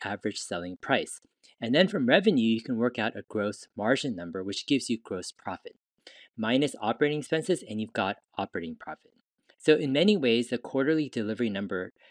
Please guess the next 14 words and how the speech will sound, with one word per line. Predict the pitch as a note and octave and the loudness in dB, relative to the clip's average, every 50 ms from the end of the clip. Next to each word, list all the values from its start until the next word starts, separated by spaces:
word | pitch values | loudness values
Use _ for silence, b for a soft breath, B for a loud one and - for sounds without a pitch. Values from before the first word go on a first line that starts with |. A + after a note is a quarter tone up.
| b _ _ | b _ _
gives | - C#3 C#3+ - - | 4 4 4 4 0
us | C3 B2 A#2+ | -2 -2 -2
the | - - G#2 | -6 -8 -4
most | G#2+ A2+ A#2+ C3+ D3 - - - - | -2 0 0 0 0 -2 -6 -10 -4
early | C3 B2 B2+ C3 C3 C#3+ | -2 0 0 0 -2 -2
insight | C3+ - A2 A2 - - G#2+ G2+ - - | -4 -4 -6 -6 -4 -4 -4 -4 -4 -6
into | G#2 - G#2 | -8 -8 -8
Tesla's | F#2+ - - - A#2 A2+ - - A2+ - - - | -8 -6 -4 -4 -4 -4 -4 -6 -8 -8 -10 -14
quarterly | - - - A2+ G#2+ A2+ A2 G#2+ G#2 | -14 -8 -8 -6 -6 -4 -6 -6 -6
financial | - - G2+ F#2 F#2+ G#2 A2 - - G#2+ | -8 -10 -10 -6 -4 -4 -4 -4 -4 -8
numbers. | F2+ E2 D#2+ - - - - - - B B B B B B B | -8 -10 -14 -14 -14 -14 -14 -16 -18 B B B B B B B
And | A#2+ A#2 A2+ | -4 -4 -2
so | - C3+ | -2 -4
it's | A#2 - | -4 -4